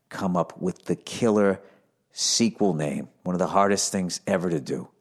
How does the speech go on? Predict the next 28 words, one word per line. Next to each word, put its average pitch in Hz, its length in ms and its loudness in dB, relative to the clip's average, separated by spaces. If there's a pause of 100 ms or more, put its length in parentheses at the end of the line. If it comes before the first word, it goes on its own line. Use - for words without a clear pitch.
(680)
and 85 160 -8
come 85 220 -4
up 82 180 -2
with 76 320 -2 (560)
the - 120 -8
second - 500 -4
one, - 140 -14 (920)
right? 87 380 -2
And 92 160 0
then 101 140 4
they're 98 120 4
not 92 280 0
done. 82 220 0 (1600)
They, 80 100 -2
they're, 95 260 0
they're, 107 240 2
they're, 110 140 2
like, 107 160 2
counting - 320 -4
cards 95 340 2
here. - 160 -8 (580)
They're 117 120 4
not 123 160 0
going 78 180 0
back 71 220 -2
to 78 80 -6
the 76 80 -6
room. 80 240 -2